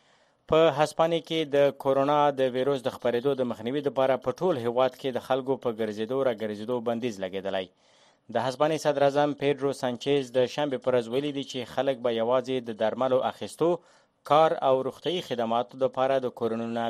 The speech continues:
بیرون وځي. په هسپانیا کې د شنبې تر ورځې په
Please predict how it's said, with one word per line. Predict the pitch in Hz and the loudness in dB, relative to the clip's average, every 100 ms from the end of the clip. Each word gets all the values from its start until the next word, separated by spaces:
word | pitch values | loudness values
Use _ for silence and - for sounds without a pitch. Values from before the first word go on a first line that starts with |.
| 113 | 0
بیرون | 127 113 | 0 -2
وځي. | 92 95 98 90 _ _ _ _ _ - | -6 -10 -10 -14 _ _ _ _ _ -8
په | 104 | -8
هسپانیا | 104 - 110 113 113 | -8 -8 -6 -6 -6
کې | 117 110 | -6 -6
د | 107 | -6
شنبې | 120 113 110 | -6 -4 -4
تر | 110 113 | -4 -2
ورځې | 110 113 113 113 | -4 -4 -4 -4
په | 110 | -4